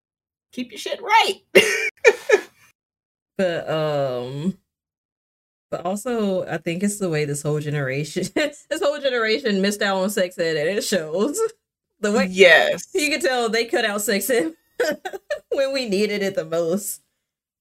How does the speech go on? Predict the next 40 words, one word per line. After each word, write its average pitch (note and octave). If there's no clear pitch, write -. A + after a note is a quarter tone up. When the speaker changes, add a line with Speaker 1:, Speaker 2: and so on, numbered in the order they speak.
Speaker 1:
'Cause -
I'm G#3
like, -
some A#3
of A#3+
these C4
folks, G#3
I'm C4+
like, F#3
"What?" C4+
I G#3
think B3+
it's, G#3
like, G3
the G3
generation G3
before F#3+
and E3+
then E3
the D#3
generation G3+
after. G#3+
<laughs> -
Just, E4
just, F4
it F#4+
was F#4
just F4
a C4+
disconnect -
between C4+
both C4
of A#3
those. F#3
Like, B3
our -
generation C#4
came G3+
out E3+
okay. A3